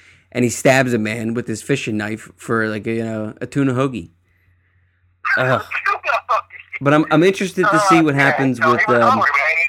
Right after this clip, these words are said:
Speaker 2: see them choppers?
Speaker 1: Yeah, yeah, he's ready to, he's ready to chomp down and become, uh, I guess, you know, fr-, wh-, where's the penguin reference, though? Like, I, I thought he was gonna float down the river and, like, find penguins in, like, some cold place of town, and,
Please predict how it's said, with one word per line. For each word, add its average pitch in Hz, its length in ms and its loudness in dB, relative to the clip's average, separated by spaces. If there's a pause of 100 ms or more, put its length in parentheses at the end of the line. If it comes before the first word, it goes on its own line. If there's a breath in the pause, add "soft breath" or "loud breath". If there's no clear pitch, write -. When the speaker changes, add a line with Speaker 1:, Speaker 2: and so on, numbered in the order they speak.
Speaker 2:
see - 140 -4
them - 80 -6 (100)
choppers? 233 440 2 (540)
Speaker 1:
Yeah, 120 280 2 (220)
yeah, 123 160 0
he's 123 180 -2
ready 127 240 2
to, 117 100 -2
he's 131 200 -2
ready 127 200 0
to 110 80 -8
chomp 117 280 -2
down 107 320 -6 (1000 soft breath)
and 113 140 -4
become, 113 420 -2
uh, 110 280 -4
I 107 120 -8
guess, 113 300 -8
you 117 80 -4
know, 113 160 -8
fr-, 123 160 -8 (100)
wh-, 127 260 -6
where's 151 220 2
the 143 120 -4
penguin 143 360 0
reference, 131 360 -2
though? 107 180 -8
Like, 110 200 -10
I, 127 200 0
I 143 100 2
thought 147 220 0
he 131 60 0
was 117 100 -4
gonna 123 160 -4
float 131 260 0
down 123 200 0
the 113 80 -2
river 120 360 2
and, 110 220 -2
like, 107 280 -8
find 123 240 2
penguins 120 460 -2
in, 110 100 -6
like, 107 200 -8
some 117 200 -4
cold 120 300 -2
place 120 260 -2
of 110 120 -12
town, 123 360 -4
and, 104 220 -8